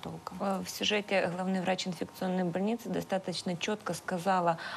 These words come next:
Speaker 2: основные критерии, которые легко запоминаются. Для того, чтобы вы могли на этапе до врачебном, до обращения, вы должны были понимать,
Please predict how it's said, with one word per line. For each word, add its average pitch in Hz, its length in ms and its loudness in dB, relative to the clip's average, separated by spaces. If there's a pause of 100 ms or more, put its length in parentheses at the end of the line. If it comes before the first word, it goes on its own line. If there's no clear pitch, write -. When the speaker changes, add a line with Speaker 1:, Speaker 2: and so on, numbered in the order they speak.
(100)
Speaker 2:
основные 190 560 4
критерии, 233 520 4
которые 202 380 2
легко 190 280 0
запоминаются. 208 720 2
Для 185 140 2
того, 190 200 2
чтобы 185 360 0
вы 202 140 2
могли 185 360 4 (400)
на 202 180 6
этапе 180 460 6
до 170 240 6
врачебном, 196 720 4
до 190 100 6
обращения, 185 480 4
вы 202 100 4
должны 208 300 6
были 185 160 4
понимать, 208 460 4